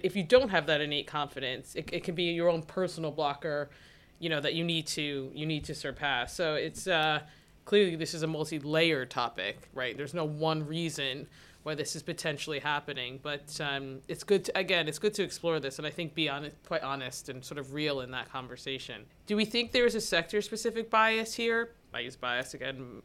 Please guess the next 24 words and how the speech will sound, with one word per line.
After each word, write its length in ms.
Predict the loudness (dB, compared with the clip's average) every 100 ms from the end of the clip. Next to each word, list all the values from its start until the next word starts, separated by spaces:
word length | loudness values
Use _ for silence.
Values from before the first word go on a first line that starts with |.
| -8
perhaps 400 | -4 -4 -6 -16 -20 -10
quite 240 | -6 -2
generally, 400 | 2 4 4 2
but, 260 | 2 2 2 -2 -16 -6
you 80 | 2
know, 260 | 4 4
are 120 | 2 4
some 200 | 4 4
female 320 | 2 2 0
founders 440 | 2 2 2 -2
confined 420 | -4 2 4 4
to 80 | 2
sectors 480 | -2 -2 -2 -4 -4
perhaps 420 | -4 -2 -2 -4
that 360 | -2 0 0 -2 -18 -8
we 140 | -2 0
think 300 | 2 0 2
will 320 | 0 2 0 -4
be, 220 | -4 -4 0
are 160 | 0
viewed 460 | 0 0 2 2 0
as 100 | -2
more 180 | -2 -4
feminine, 680 | -2 -4 -4 -4 -4 -6